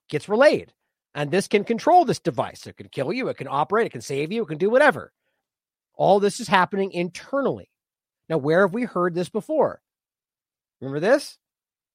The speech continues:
Particles for Humanity, right? It was Bill, Bill Gates funded, amongst others. This was two thousand nineteen, J P Morgan conference. And what did it talk about? There's Bill and Gates funding. Well,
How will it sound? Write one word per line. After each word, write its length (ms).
Particles 400
for 120
Humanity, 580
right? 160
It 40
was 120
Bill, 400
Bill 280
Gates 280
funded, 400
amongst 420
others. 420
This 120
was 100
two 140
thousand 320
nineteen, 520
J 140
P 100
Morgan 320
conference. 480
And 100
what 100
did 100
it 60
talk 220
about? 260
There's 140
Bill 160
and 180
Gates 200
funding. 360
Well, 300